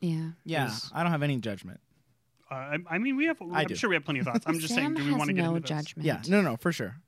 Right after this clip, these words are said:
Speaker 2: You're totally right. I think that's a great, uh, reason why.
Speaker 3: And I, I, we already talked about this too, but the last one on there is New Generation. Like, it's like
Speaker 1: Next
Speaker 3: Star
Speaker 1: Gen.
Speaker 3: Wars is, like, the greatest example of that for me. Is, like, because every, <laughs> roughly every,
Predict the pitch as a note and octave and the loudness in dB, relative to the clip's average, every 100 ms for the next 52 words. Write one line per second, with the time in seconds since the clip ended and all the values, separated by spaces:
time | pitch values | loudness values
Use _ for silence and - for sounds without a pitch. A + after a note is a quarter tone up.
0 | _ - D3 D3 D#3 A2+ G#2+ C3 B2 B2 | _ 0 0 4 2 2 0 -2 -4 -4
1 | A2+ G#2 - - - - A2+ G#2 G2+ G2+ | -6 -6 -12 -20 -18 -6 -4 -2 -4 -4
2 | F2+ G2+ - _ _ _ _ _ _ E3+ | -6 -10 -14 _ _ _ _ _ _ 0
3 | E3 D#3 D#3 D3+ D#3 D3+ C3 B2+ B2 A#2+ | 2 2 0 0 2 2 2 -2 -2 -6
4 | A#2 - A#2 B2 C3 B2+ A#2+ A#2 B2 A#2 | -6 -10 -10 -12 -8 -4 -4 -4 -8 -10
5 | A#2 A#2+ A#2 A#2+ A#2 A#2 A#2 A#2 C3 B2+ | -10 -10 -8 -10 -10 -12 -12 -14 -14 -14
6 | C3+ _ C3+ B2+ - _ F3+ - C#3+ - | -14 _ -12 -12 -14 _ -20 -14 -14 -14
7 | D#3 E3 E3 D3+ D3+ G3 G3 E3+ C#3+ C3+ | -10 -6 -6 -6 0 2 4 2 0 -2
8 | C#3+ C#3+ C#3 C#3+ C3+ B2+ C#3 C3+ B2+ C3 | -4 -4 -6 -6 -6 -10 -10 -8 -6 -6
9 | B2+ B2 B2+ B2 B2 _ _ _ _ B2 | -8 -8 -10 -10 -12 _ _ _ _ -8
10 | A#2+ A#2+ A#2+ A#2+ - _ - C3 C#3+ C#3 | -6 -6 -8 -8 -18 _ -20 -18 -16 -8
11 | C#3 - C3+ B2+ - - - _ _ _ | -8 -2 -2 -2 -8 -12 -18 _ _ _
12 | _ _ _ C#3+ C#3 C3+ C3+ C3 C3+ - | _ _ _ 0 2 -2 -4 -4 -10 -14
13 | _ _ _ - - F3 D#3+ D3+ D3 D#3+ | _ _ _ -8 -8 -4 2 2 2 0
14 | C#3+ C3 C3 C3 B2+ B2+ | 0 -2 -2 -6 -6 -8